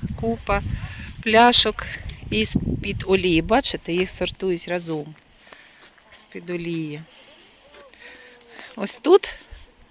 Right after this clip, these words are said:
там да, навіть великі є, як миски чи великі пакування, бачите? Якісь. Там навіть частини зібрані пластикових труб.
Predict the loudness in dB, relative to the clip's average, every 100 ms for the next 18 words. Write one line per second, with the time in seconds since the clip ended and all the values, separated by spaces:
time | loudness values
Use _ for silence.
0 | _ _ -20 -20 -20 -20 -20 -20 -20 -20
1 | -20 -20 -20 -20 -20 -4 0 6 6 6
2 | 6 6 4 2 2 2 0 -4 -2 -2
3 | -4 -12 -18 -8 -4 -4 -8 -20 _ _
4 | _ -20 _ 2 2 2 -6 -6 -6 -18
5 | _ _ _ -20 -14 -6 0 2 2 0
6 | -4 -2 0 2 2 0 0 0 -2 -10
7 | -12 -12 _ _ _ -20 -20 -20 -20 _
8 | _ _ -20 -20 -20 -20 -20 -20 _ -12
9 | -8 -8 -8 -14 -20 _ -20 _ -20 -20
10 | -20 -20 _ -2 6 10 10 10 8 2
11 | -4 2 8 8 8 2 -12 -20 -16 -2
12 | 2 4 6 4 4 0 -2 -4 -8 -8
13 | -8 -4 -4